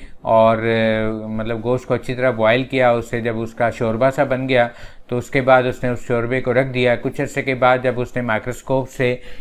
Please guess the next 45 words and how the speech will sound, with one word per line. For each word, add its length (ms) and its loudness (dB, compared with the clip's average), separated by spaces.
इनको 280 -2
एनालाइज 480 2
किया 280 4
तो 120 -2
पता 220 0
ये 120 2
चला 280 0
कि 200 -4
इसके 340 -8
अंदर 220 -2
बहुत 280 0
सारे 220 0
माइक्रो 420 0
ऑर्गेनिजम्स 720 -2
पैदा 280 -2
हो 160 0
गए, 160 -6
बहुत 180 4
सारे 320 2
और 560 0
इस 260 -8
तरह 120 0
की 340 -6
लिविंग 380 -2
थिंग्स 300 -4
भी 100 0
इसमें 240 -4
आ 200 -4
गईं। 180 -8
तो 200 6
इससे 640 2
ये 80 8
बड़ा 200 8
एक्साइटेड 540 2
हुआ। 260 2
इसने 340 -4
कहा 260 2
कि 240 -4
ये 80 2
तो 460 -2
बड़ा 200 2
ज़बरदस्त 640 0
काम 200 0
हो 180 -4
गया 240 0